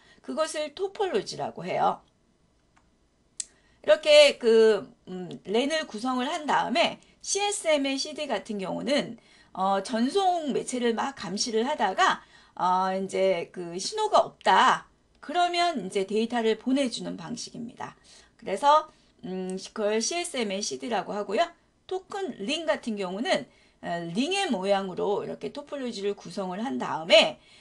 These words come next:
음, 토큰을 받은 단말기가, 어, 패킷을 전송하는 방식이 됩니다. 네, 토큰 버스는요, 물리적으로 이게, 어, 그 버스 형태인 거예요. 버스 형태로 이렇게 구축을 해서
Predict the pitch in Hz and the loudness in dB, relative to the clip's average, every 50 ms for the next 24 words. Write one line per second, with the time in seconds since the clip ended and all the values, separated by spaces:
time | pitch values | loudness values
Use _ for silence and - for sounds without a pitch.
0 | _ _ _ _ _ - 190 190 190 185 185 185 - - 427 392 - _ - - | _ _ _ _ _ -6 -4 -4 -4 -4 -6 -8 -8 -6 -8 -8 -6 _ -10 -8
1 | 415 392 370 370 359 359 349 349 - 240 - - - - 262 269 269 269 262 233 | -6 -6 -4 -2 -2 -2 -2 -4 -6 -12 -12 -12 -10 -8 -4 -2 -2 -2 -2 -4
2 | - - 175 170 190 208 220 220 214 202 - - 208 233 320 370 285 226 - _ | -6 -12 -12 -10 -6 -2 0 0 0 0 -2 -4 -2 2 2 2 2 0 -6 _
3 | _ _ _ _ _ - - 156 156 156 151 - - - _ _ - 277 285 285 | _ _ _ _ _ -14 -12 -12 -10 -10 -12 -12 -14 -20 _ _ -14 -14 -12 -10
4 | - 269 247 233 247 339 359 370 427 - - 226 170 180 196 214 240 220 202 190 | -8 -6 -6 -6 -4 -4 -4 -4 -4 -6 -8 -8 -8 -8 -4 -4 -4 -4 -4 -6
5 | 190 180 190 - - - 190 151 - - - 135 - 175 190 185 170 156 - - | -8 -8 -12 -14 -14 -14 -12 -12 -12 -12 -12 -12 -12 -10 -10 -10 -10 -12 -14 -16
6 | - - _ _ _ _ _ _ _ _ _ _ _ _ _ _ _ _ - - | -18 -18 _ _ _ _ _ _ _ _ _ _ _ _ _ _ _ _ -14 -14
7 | - - 381 370 - - 415 392 392 381 - - 359 392 381 - 403 302 233 202 | -10 -8 -10 -10 -8 -6 -6 -4 -4 -2 4 6 6 6 6 0 -2 -2 -2 -2
8 | 202 233 359 330 - - - _ _ _ _ - 190 277 339 370 381 381 381 320 | 0 0 0 0 0 -2 -12 _ _ _ _ -6 -4 0 2 4 4 4 4 2
9 | 302 - 226 226 233 247 233 196 170 - - - 175 180 214 247 202 - - - | 2 2 0 -2 0 0 0 -2 -2 -4 -6 -6 -2 0 2 2 2 0 -2 -6
10 | _ _ _ _ _ - 165 156 160 160 156 156 156 156 151 147 - _ _ _ | _ _ _ _ _ -14 -12 -10 -10 -12 -12 -12 -14 -14 -16 -18 -20 _ _ _
11 | - - - _ _ _ _ _ - 330 415 415 - - 427 320 196 170 - - | -18 -18 -18 _ _ _ _ _ 2 2 2 2 0 -4 -4 -4 -4 -6 -8 -12
12 | 151 - - - 110 - - - - _ _ _ _ _ _ _ _ - 302 - | -16 -16 -16 -18 -18 -18 -20 -20 -20 _ _ _ _ _ _ _ _ -4 -4 -4
13 | - 339 320 302 277 262 247 262 226 220 220 202 170 170 165 - - 185 185 - | -2 0 0 0 0 -2 -4 -4 0 0 0 0 0 -2 -6 -4 -6 -8 -8 -8
14 | - 175 - - - 190 185 185 196 220 226 214 226 269 311 359 392 403 - | -12 -14 -12 -8 -8 -6 -4 -4 -4 -2 -4 -2 2 6 8 8 8 6 2